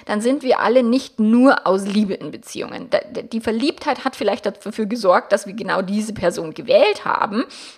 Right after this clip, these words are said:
aber warum wir dann dauerhaft in Beziehungen gegangen sind, geblieben sind und auch nicht aus Beziehungen rausgehen,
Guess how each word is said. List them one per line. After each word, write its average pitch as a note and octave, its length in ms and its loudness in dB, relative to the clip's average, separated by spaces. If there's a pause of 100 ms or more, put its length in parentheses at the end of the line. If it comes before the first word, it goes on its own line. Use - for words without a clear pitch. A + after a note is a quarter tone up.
(100)
aber F3 240 2
warum A3+ 380 2
wir G#3+ 180 2
dann E3+ 240 0 (240)
dauerhaft A3+ 520 0
in G3 120 -6
Beziehungen E3 540 -10
gegangen E4 440 -4
sind, F#3 200 -4
geblieben C4 600 -4
sind F3+ 300 -6
und - 220 -4
auch - 140 -6
nicht G3+ 320 -2
aus - 180 -2
Beziehungen E3 560 -10
rausgehen, F3 640 -4